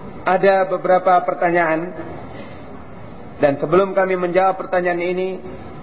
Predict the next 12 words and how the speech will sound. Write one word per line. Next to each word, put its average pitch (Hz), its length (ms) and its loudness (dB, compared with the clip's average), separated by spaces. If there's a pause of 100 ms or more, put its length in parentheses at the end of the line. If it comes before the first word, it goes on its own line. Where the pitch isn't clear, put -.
(480)
saya 170 160 6
mohon 170 240 4
maaf 175 240 2
nantinya 170 400 0
kalau 180 480 4
di 160 160 4
sana 180 480 2
ada 175 160 0
hal-hal 165 480 2
yang 180 200 4 (1600)
tersampaikan 185 720 2 (1300)
lantas 180 480 4